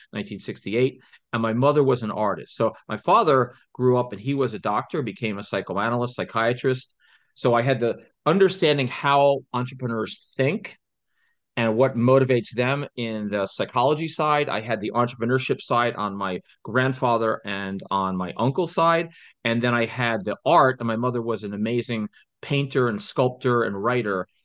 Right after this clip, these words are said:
So all those three kind of converged to me. So when I was three years old, I had a sense of something bigger in the world. I had a sense that there was something out there,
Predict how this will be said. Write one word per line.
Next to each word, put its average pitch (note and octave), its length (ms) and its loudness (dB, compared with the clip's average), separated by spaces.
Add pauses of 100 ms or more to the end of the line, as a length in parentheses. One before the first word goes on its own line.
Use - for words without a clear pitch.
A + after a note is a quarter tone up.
(140)
So A#2 180 0
all F3+ 280 4
those D3+ 220 4
three C#3 300 -2
kind B2 240 -6
of A2+ 80 -6
converged A#2+ 580 0 (120)
to - 140 -6
me. G#2+ 300 -4 (320)
So B2+ 140 0
when C3+ 80 4
I C#3+ 60 4
was C3+ 180 2
three B3+ 220 0
years F3+ 220 4
old, A#2+ 340 2 (280)
I C3 60 -2
had D3+ 180 2
a C#3 40 2
sense D#3+ 360 -2
of C3 80 -4
something A#2+ 360 -2
bigger B2+ 320 2
in A2 80 -2
the G#2 80 -4
world. F#2 280 -6
I G2+ 40 -4
had B2+ 160 -2
a B2 40 0
sense C3 320 -2
that A2 80 -14
there B2 100 -2
was - 180 -4
something D3 380 -2
out A#2 240 2
there, F2 160 -4